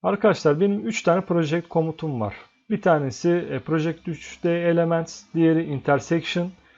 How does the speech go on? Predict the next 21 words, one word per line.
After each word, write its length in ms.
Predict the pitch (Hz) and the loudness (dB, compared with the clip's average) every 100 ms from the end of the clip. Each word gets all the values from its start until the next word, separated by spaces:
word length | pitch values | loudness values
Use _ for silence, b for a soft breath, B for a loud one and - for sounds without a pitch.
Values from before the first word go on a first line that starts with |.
| b - | b 2
yani, 340 | 135 139 143 - - - - | 6 6 2 -12 -20 -20 -20
yani, 380 | - 143 160 156 | 0 4 4 4
e, 600 | 156 - 117 110 110 104 104 | -2 -4 -2 0 0 -2 -2
kesişim. 540 | 143 143 - - 170 - _ _ _ _ _ _ _ _ _ _ - | -2 0 -2 -4 -6 -8 _ _ _ _ _ _ _ _ _ _ -6
Bu 100 | 170 | 0
da 80 | 180 | 2
nedir? 440 | 185 143 165 185 - | 2 2 2 0 -12
Silüettir, 600 | - 170 160 165 - 120 | -8 0 2 2 0 -4
yani 420 | 147 156 127 175 | 0 0 0 2
yansıtmadır 680 | 165 143 - 151 151 135 110 | 2 2 -2 -8 -4 -2 -2
arkadaşlar. 680 | 104 87 107 101 - 175 226 _ B B B B B B B B B B B _ _ _ _ _ _ _ _ _ _ _ _ _ _ _ _ _ _ _ _ _ _ _ _ _ _ _ | -2 -6 -8 -8 -8 -10 -10 _ B B B B B B B B B B B _ _ _ _ _ _ _ _ _ _ _ _ _ _ _ _ _ _ _ _ _ _ _ _ _ _ _
Ben 160 | 190 196 | 0 0
ilk 320 | 202 214 208 | 0 -2 0
önce, 320 | 165 151 156 | -2 -2 0
e, 680 | 190 190 - 131 120 120 120 | 2 0 -2 -2 -2 -2 -4
şu 220 | 117 175 | -6 -10
project 440 | - 165 156 165 - | -4 -2 -2 -4 -6
üç 280 | 165 - 165 | -10 -6 -4
D 120 | 165 | -2
elementten 640 | 165 160 156 151 165 160 | 0 -2 -4 -4 -6 -2
bahsedeceğim. 640 | 139 107 - 107 104 135 | -2 -2 -6 -6 -4 -6